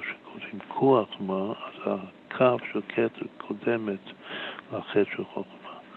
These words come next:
כשכותבים חוכמה, אז גם שם יש קו, אבל הקו, יש הערה של הכתר, שהוא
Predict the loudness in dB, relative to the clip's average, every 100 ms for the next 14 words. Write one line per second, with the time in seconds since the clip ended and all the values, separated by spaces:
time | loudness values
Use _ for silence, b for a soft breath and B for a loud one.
0 | B B B B B B -18 -18 -18 -14
1 | -12 -6 -6 -6 2 6 6 6 -2 4
2 | 4 4 0 -8 B B B B -12 -12
3 | 0 2 2 4 4 6 6 4 4 6
4 | 6 4 2 2 2 0 4 6 6 2
5 | B B -18 -20 -10 -4 -2 2 4 6
6 | 6 4 4 2 2 2 2 2 -2 -2
7 | B B B B B B -12 -10 -2 0
8 | 0 -2